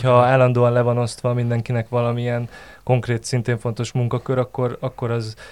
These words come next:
Speaker 1: akkor, akkor nem feltétlenül marad idő erre, tehát gondolom, ez akkor valamennyire
Speaker 2: Nem, ez így
Speaker 1: része-
Speaker 2: van.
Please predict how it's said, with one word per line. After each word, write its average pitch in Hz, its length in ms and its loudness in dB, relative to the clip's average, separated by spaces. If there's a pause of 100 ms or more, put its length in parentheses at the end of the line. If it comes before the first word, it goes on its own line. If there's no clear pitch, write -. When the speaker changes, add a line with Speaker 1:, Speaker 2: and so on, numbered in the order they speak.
(800)
Speaker 1:
akkor, - 300 -8
akkor 135 200 2
nem 127 80 6
feltétlenül 117 400 0
marad 113 220 4
idő 110 280 0
erre, 113 160 2
tehát 120 180 -2
gondolom, 123 260 2
ez 117 100 2
akkor 120 280 -4
valamennyire 120 340 4
Speaker 2:
Nem, 127 80 4
ez 127 100 4
így 139 40 8
Speaker 1:
része- 135 260 4
Speaker 2:
van. 120 180 -8